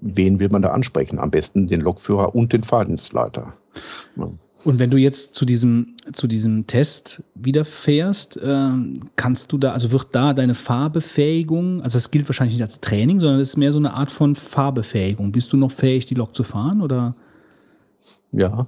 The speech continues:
Speaker 1: genau. Es sollte eigentlich mal ein Training sein. Aber dann, ähm, weil die Eisen-, also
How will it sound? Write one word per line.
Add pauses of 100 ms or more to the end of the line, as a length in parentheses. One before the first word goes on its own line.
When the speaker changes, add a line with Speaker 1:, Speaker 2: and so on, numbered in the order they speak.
(160)
Speaker 1:
genau.
Es
sollte
eigentlich
mal
ein
Training
sein. (340)
Aber
dann,
ähm, (240)
weil
die
Eisen-,
also